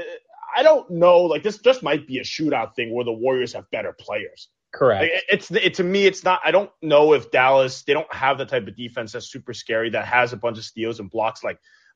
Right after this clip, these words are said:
Speaker 1: and deflections like Memphis. It
Speaker 2: Yeah.
Speaker 1: might be a shootout t-, type of vibe. And then I think in crunch time, you just might have more people that, like, it just kinda boils down to, like, they just might have more guys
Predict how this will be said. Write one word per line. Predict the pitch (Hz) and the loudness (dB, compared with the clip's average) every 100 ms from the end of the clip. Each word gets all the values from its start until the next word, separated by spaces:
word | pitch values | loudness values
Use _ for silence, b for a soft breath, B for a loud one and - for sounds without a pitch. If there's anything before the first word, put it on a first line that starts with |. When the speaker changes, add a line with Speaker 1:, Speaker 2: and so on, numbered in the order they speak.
| - | -6
Speaker 1:
and | 127 110 | -4 -4
deflections | 104 110 104 139 127 | -6 -6 -4 -6 -2
like | 143 | 0
Memphis. | 143 147 156 170 - B B - | 2 0 2 0 0 B B -6
It | 135 | -2
Speaker 2:
Yeah. | 143 | 2
Speaker 1:
might | 151 175 | 2 2
be | 180 | 0
a | |
shootout | 170 - 175 180 175 190 | 2 4 4 4 2 -10
t-, | 165 | -6
type | 131 170 | 2 2
of | 165 | 2
vibe. | 170 175 180 | 4 6 4
And | 151 | 2
then | 143 | 2
I | 131 | 2
think | 127 175 147 | 2 -2 -4
in | 123 | -6
crunch | - 135 135 | -4 -4 -2
time, | - 117 107 b b - | -2 -2 -2 b b -10
you | 139 | -6
just | 143 - | -6 -4
might | 135 131 135 | 0 2 2
have | 127 117 | 0 0
more | 117 127 117 | 0 0 0
people | 135 113 123 | -4 -4 -4
that, | 107 - B - | -4 -8 B 2
like, | 208 | 2
it | 233 233 | 2 -2
just | 208 - | -6 0
kinda | 202 165 | 2 2
boils | 127 147 151 | 6 6 6
down | 147 143 131 | 4 0 0
to, | 139 | -2
like, | 127 107 | 0 0
they | 123 | -2
just | 123 113 | -4 -6
might | 117 123 | -2 -2
have | 113 113 | -2 -4
more | 101 95 | -8 -6
guys | - 101 107 110 120 - | -2 2 2 2 -2 -8